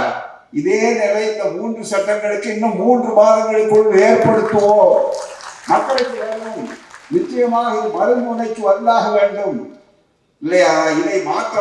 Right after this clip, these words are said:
மாட்டோம் என்று அவர்கள் பிடிவாதம் காட்டினால் மக்கள் அவர்களையே மாற்றுவார்கள். இதுதான் தீவிரம்.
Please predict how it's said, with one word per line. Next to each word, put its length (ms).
மாட்டோம் 560
என்று 240
அவர்கள் 320
பிடிவாதம் 560
காட்டினால் 560
மக்கள் 480
அவர்களையே 680
மாற்றுவார்கள். 720
இதுதான் 480
தீவிரம். 460